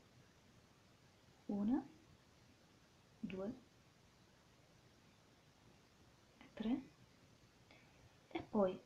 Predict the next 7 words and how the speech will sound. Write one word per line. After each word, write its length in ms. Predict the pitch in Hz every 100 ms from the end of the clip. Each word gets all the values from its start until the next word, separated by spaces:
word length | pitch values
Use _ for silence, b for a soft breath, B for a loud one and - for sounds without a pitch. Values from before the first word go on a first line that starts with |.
| - -
una 260 | 277 254 202
mezza 340 | 190 175 190
maglia 360 | 185 185 185 185
alta, 480 | 180 180 - 302 - - - - - - - - - - - - - - - - - - - - -
una 280 | 302 262 277
maglia 400 | 185 202 277 -
alta 500 | 190 185 - 269